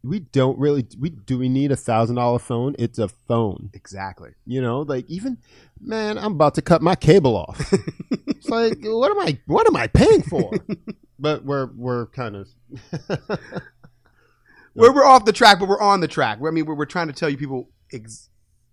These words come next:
Speaker 1: Yeah,
Speaker 2: the
Speaker 1: keep
Speaker 2: power of cash.
Speaker 1: The power of cash. You know, you, you keep your cash with you and, and, and, and be respectful of it. Treat it right, and it will treat you right.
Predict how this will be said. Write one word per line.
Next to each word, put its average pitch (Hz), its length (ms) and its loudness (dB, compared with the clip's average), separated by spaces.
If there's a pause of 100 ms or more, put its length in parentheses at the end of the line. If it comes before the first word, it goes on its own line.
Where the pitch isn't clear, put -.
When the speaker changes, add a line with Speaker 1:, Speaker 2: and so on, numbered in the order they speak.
(140)
Speaker 1:
Yeah, 156 220 6
Speaker 2:
the - 60 -2
Speaker 1:
keep - 180 10
Speaker 2:
power 156 180 4
of 170 80 -4
cash. 202 380 -2
Speaker 1:
The 135 120 4
power 208 280 8
of 202 100 2
cash. 123 320 2
You 156 80 0
know, 156 140 2
you, 143 120 -4
you 135 200 -8
keep - 280 -6
your 208 100 -4
cash 165 460 -2
with 139 300 -2
you 139 380 -4 (340)
and, 123 480 -8
and, 123 460 -8
and, 120 220 -4
and 113 200 -2
be 147 140 12
respectful 147 800 6
of 107 180 -6
it. 101 240 -10 (300)
Treat 151 260 -6
it 135 60 -8
right, 123 260 -2
and 120 100 -6
it 113 100 -8
will 113 100 -6
treat - 340 -10
you 104 220 -6
right. 82 300 -14